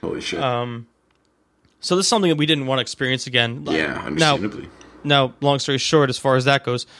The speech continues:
Speaker 2: uh, the, the last cat was found. He was pulled out of the fire and nothing, or the smoke, and, and he had a little bit of smoke inhalation,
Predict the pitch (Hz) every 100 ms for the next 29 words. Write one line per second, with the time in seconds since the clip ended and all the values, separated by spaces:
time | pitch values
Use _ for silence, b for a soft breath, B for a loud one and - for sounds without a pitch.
0 | B B - 120 117 - 123 - 123 131
1 | 131 - - 127 - 131 - 120 117 117
2 | 117 117 - 127 117 117 117 117 113 113
3 | 110 - B B - 135 127 123 127 113
4 | - - 131 120 - 120 120 131 120 117
5 | 127 135 127 120 123 120 120 131 135 123
6 | - 135 123 127 123 117 117 123